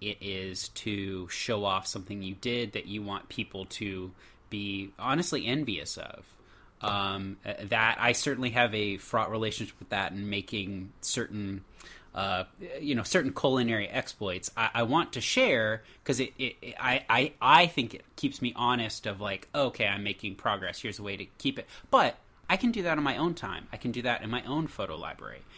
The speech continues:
And so a lot of social media is kind of, like, bragging,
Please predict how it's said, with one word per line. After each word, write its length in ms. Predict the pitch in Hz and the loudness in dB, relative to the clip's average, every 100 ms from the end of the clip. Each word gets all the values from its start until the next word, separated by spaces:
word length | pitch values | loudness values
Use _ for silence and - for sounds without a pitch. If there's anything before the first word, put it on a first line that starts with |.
| - - | -20 -8
And 100 | 123 | -4
so 220 | - 143 127 | 0 0 2
a 60 | |
lot 160 | 123 156 | 2 0
of 60 | 147 | 0
social 260 | 147 - | -4 -4
media 300 | 117 120 117 | -4 -2 -2
is 320 | - 107 104 - | -2 -4 -6 -8
kind 160 | - 117 | -4 -4
of, 160 | 98 | -4
like, 160 | 104 92 | -10 -2
bragging, 540 | 185 196 117 95 92 | 2 2 2 -2 -6